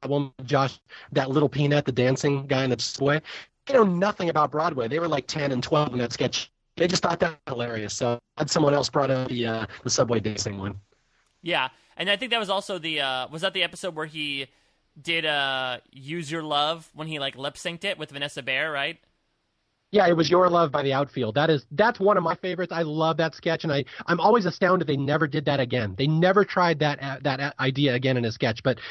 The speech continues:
Speaker 1: yeah, the Josh Hutcherson episode is one that I think was one of the most underrated of the la-, past five or ten years.
Speaker 2: All right, well, speaking of music, let's get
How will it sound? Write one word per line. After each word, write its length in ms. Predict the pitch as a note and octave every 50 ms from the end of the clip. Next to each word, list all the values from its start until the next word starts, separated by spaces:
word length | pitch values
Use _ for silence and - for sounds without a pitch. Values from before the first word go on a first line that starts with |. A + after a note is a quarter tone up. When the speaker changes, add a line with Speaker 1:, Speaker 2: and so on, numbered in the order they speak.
| - -
Speaker 1:
yeah, 100 | - D#3+
the 80 | D3+ C#3+
Josh 280 | C3 E3+ F3+ G#3 G#3 -
Hutcherson 460 | F#3 F#3+ F3+ - F3+ - - D#3+ D3+
episode 400 | C#3+ - D3 - - C#3+ C3+ C3+
is 100 | C3 A#2+
one 180 | C3+ C3+ C3
that 80 | B2+ B2+
I 80 | C3 B2+
think 220 | - C3+ B2 B2+
was 220 | B2+ B2+ A#2+ A2+ A#2+ - - - -
one 160 | D#3 D#3 D3+
of 100 | D3 B2+
the 120 | C#3+ D3+
most 220 | D3 D3 C#3 C3+ -
underrated 480 | D3+ C#3+ C#3 B2+ A#2+ B2 B2 A#2+ A2
of 100 | A#2 G#2+
the 60 | - G#2
la-, 200 | A2+ G#2+ A2 A#2
past 260 | - B2+ A#2 A2 -
five 180 | - A#2 A2
or 60 | G#2+ G2+
ten 220 | - A2+ G#2 G2+
years. 300 | G#2 G2+ G2 - - - _ _ _ _ _ _ _ _ _ -
Speaker 2:
All 100 | E3+ F3
right, 180 | F3 E3+ E3
well, 120 | E3 F#3+ F#3+
speaking 520 | - - _ A#3+ C4 C#4 - E4+ D#4+ C4+
of 300 | - E3 F#3+ A3 B3 A#3
music, 560 | F#3+ D#3+ D3 C3+ B2 B2 A2+ A#2+ A#2 C3+ - _
let's 460 | - C#3+ D3+ F#3 A3 B3+ - - - -
get 460 | C#3+ F3 F3 E3+ E3+ E3+ - - _